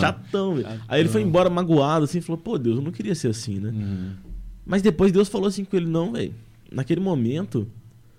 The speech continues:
Speaker 1: você possibilitou com que eles vivessem a humanidade plena deles."
Speaker 2: Uhum.
Speaker 1: Porque eles santifica-, você santificou aquele ambiente, entendeu? Ainda que eles não tenham se convertido, né? E isso é o que o Timothy Keller vai chamar de pré-evangelização.
Speaker 2: Uhum.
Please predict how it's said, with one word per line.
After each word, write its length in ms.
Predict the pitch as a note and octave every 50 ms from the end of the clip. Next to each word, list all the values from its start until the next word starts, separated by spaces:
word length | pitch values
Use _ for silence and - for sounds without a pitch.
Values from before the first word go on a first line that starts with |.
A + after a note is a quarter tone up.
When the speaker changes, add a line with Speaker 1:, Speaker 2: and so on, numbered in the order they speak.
| _ -
Speaker 1:
você 260 | - C3 C#3 C#3 E3+
possibilitou 500 | E3+ F#3 F#3 G3 E3+ F#3 F3 D#3 - E3
com 140 | E3 F3 F3
que 100 | E3+ F#3+
eles 140 | D#3 E3+ E3+
vivessem 340 | F3 D3+ A#2+ B2+ C#3+ - E3
a 20 |
humanidade 380 | D#3 D#3+ D#3 C#3+ C3 C#3 D#3+ D#3
plena 320 | - D3 C#3+ D#3 E3+ D#3
deles." 400 | A#2 G2 F2+ - - - - - - -
Speaker 2:
Uhum. 300 | F#2 F2+ F#2 F2+ F2 F2+ - - -
Speaker 1:
Porque 160 | - B2+ -
eles 260 | D#3+ E3 F3 E3+ - -
santifica-, 580 | - - - E3+ F3+ - - G3 - - C#3+ -
você 220 | - C#3+ - - E3
santificou 460 | D#3+ F#3+ F#3 - - G#3+ G3 - D#3
aquele 200 | - - E3 C#3
ambiente, 460 | A#2+ A2 G2 E2 - - - - - - - - - - -
entendeu? 320 | - A2 A2 A#2 C3+ C#3 -
Ainda 420 | - C3 C#3+ D#3 F3 G#3 A3+ G#3+
que 100 | G3 - F3
eles 100 | D#3+ D#3
não 80 | D#3
tenham 120 | D3 D3+ D3
se 60 | -
convertido, 640 | - D#3+ D#3 E3+ E3 - - - C3 C3+ C3 G#2+ A#2+ - - - - -
né? 240 | - G#2 A2 A#2 A#2 A#2 - -
E 160 | - C3+ D#3 E3+
isso 120 | F3+ G#3
é 40 | G#3
o 20 |
que 60 | G3
o 40 | G3+
Timothy 280 | - F#3+ F#3 F3 F3+ -
Keller 240 | - D3 D3+ E3 D#3+
vai 100 | E3 D#3
chamar 200 | E3 D#3 D3+ D#3
de 60 | D3+
pré-evangelização. 1000 | - - D3+ D#3 F3 F3 F#3 F3+ F3 F#3 E3 E3+ E3+ F#3 G3 F#3 - - C3+ B2+ C3+ - - - - _ _ _ _ _ _ _ _ _ _ _ _ _ -
Speaker 2:
Uhum. 60 | A#2